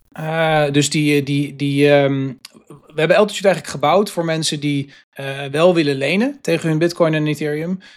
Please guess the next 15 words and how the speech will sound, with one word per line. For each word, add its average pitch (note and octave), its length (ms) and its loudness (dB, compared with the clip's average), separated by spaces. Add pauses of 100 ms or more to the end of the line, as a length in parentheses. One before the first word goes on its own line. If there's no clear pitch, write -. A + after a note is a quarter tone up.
(100)
maar C#3+ 120 0
daar D3 100 0
eigenlijk D#3 300 -2
zelf F3 260 4
niet, F3 280 -4
niet, F3 260 -4
eh, D3+ 520 -2
al D#3 200 2
te D#3 100 -6
veel D3+ 120 2
mee C#3+ 140 2
bezig C3 280 2
willen A2+ 180 -10
zijn. A#2+ 220 -10 (460)
Ehm, C3+ 460 0